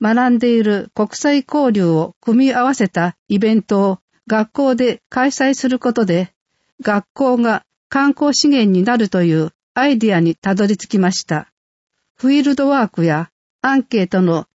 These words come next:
実施、集計などを行い、部活との両立や意見をまとめることが大変だったけど、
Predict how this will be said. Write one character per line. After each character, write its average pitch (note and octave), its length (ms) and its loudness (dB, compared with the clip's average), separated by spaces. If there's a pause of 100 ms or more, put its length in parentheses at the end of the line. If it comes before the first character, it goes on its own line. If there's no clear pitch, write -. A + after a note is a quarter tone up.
(120)
実 G#3+ 140 0
施、 - 420 -4 (160)
集 C#4 300 0
計 C#4 220 0
な C4+ 160 2
ど G#3 180 2
を D#3 60 0
行 G3 140 -2 (160)
い、 E3+ 160 -2 (600)
部 G3+ 120 -6
活 B3+ 300 -2
と C4+ 140 0
の F#3 160 0
両 A3+ 200 2
立 G#3 260 0
や F#3+ 260 0 (220)
意 C4+ 100 0
見 A3+ 300 2
を D#3 300 -2
ま G3 100 -2
と C4 100 -4
め C4+ 160 2
る C4 80 0
こ C#4 160 -2
と A#3+ 120 -2
が F3 120 0
大 A#3+ 240 -2
変 C4+ 240 2
だ C4 120 0
っ - 80 -6
た G3 120 -4
け E3+ 120 -4
ど、 D#3 220 -6